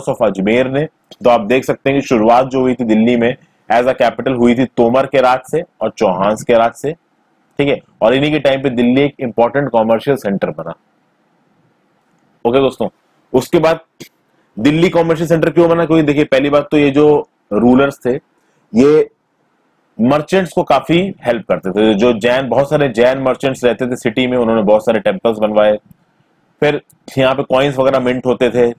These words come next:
इन कॉइन्स को कहा जाता था दहलीवाल। इन दहलीवाल का बहुत तगड़ा सर्कुलेशन था, बहुत वाइड स्केल पे इन कॉइन्स को इस्तेमाल किया जाता था। अब देखिए दिल्ली कैपिटल था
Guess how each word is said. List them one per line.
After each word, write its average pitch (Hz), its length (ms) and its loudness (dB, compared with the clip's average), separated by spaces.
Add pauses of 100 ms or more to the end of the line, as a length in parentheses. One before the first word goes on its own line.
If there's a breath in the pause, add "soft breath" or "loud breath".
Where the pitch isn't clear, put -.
इन 127 120 -4
कॉइन्स 135 320 -2
को 139 100 -6
कहा 131 200 -2
जाता 131 200 0
था 127 80 -4
दहलीवाल। 120 680 2 (260)
इन 120 120 -2
दहलीवाल 117 420 2
का 120 100 -4
बहुत 113 260 -2
तगड़ा 117 220 0
सर्कुलेशन 120 500 -4
था, 117 80 2
बहुत 101 240 0
वाइड 107 340 -2 (400)
स्केल 139 280 -2
पे 127 120 -4
इन 113 80 -4
कॉइन्स 101 280 -2
को 202 220 -4 (200)
इस्तेमाल 92 440 -2
किया 78 180 -4
जाता 69 220 -6
था। 73 120 -6 (3750)
अब 156 180 0
देखिए 135 280 -6 (920)
दिल्ली 165 540 0
कैपिटल 127 520 0
था 107 240 -4